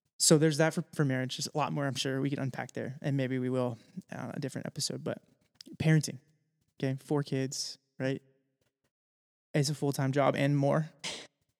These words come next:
Um, you are, it, it's been insane to watch you have any capacity to do anything in addition to just raising these kids while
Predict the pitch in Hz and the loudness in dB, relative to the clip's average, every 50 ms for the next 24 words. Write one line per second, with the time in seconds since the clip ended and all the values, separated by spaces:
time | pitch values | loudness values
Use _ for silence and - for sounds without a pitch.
0 | _ _ _ _ _ _ _ _ _ _ _ _ - - 127 127 123 123 - 127 | _ _ _ _ _ _ _ _ _ _ _ _ -12 -8 -6 -4 -4 -4 -4 -4
1 | 135 - - - _ _ - 196 160 147 139 139 135 135 131 131 131 131 131 - | -6 -6 -8 -10 _ _ -8 -6 -4 -2 0 0 2 2 0 0 0 -2 -4 -6
2 | - _ _ - - 120 - - 147 156 151 - 165 156 - - 156 160 151 135 | -10 _ _ -8 -8 -8 -4 -2 -2 -2 2 2 2 2 2 2 2 0 0 2
3 | 127 120 - - - - - 143 139 135 127 123 117 135 123 131 127 131 - - | 2 4 4 4 6 6 6 6 4 4 2 0 -2 -2 -2 0 0 -2 -2 -2
4 | - - 143 131 123 123 120 120 120 117 123 - _ - - - 135 120 117 - | -4 -2 -2 -2 -2 -2 -4 -6 -6 -8 -12 -16 _ -6 -2 -2 -2 -2 -2 -6
5 | _ _ _ _ _ _ _ 127 139 160 202 240 262 196 - 151 135 - 127 120 | _ _ _ _ _ _ _ 0 4 6 8 8 8 8 6 2 -2 0 -2 -2
6 | 117 - - - 123 123 127 123 127 123 127 127 123 - 131 147 185 180 - - | 0 0 0 0 -2 -4 -4 -4 -4 -4 -4 -6 -6 -2 0 0 0 0 0 -4
7 | 117 113 - _ _ _ - 127 120 113 - 143 131 - - 120 120 131 160 - | -8 -8 -10 _ _ _ -6 -6 -6 -4 -4 -2 -2 -2 -4 -6 -8 -10 -12 -14
8 | _ _ _ _ - - 131 - - 127 120 - - - - _ _ _ _ _ | _ _ _ _ -6 -4 -4 -2 -4 -4 -2 -4 -4 -6 -8 _ _ _ _ _
9 | _ _ _ _ _ _ _ - - - 131 127 127 131 135 131 131 135 127 127 | _ _ _ _ _ _ _ -18 -10 -6 -2 0 2 4 4 2 2 0 0 -2
10 | 123 113 - - - 139 135 127 - - 147 143 139 135 135 131 - | -2 -4 -4 -4 -6 -6 -8 -6 -6 -4 0 2 2 2 2 0 -2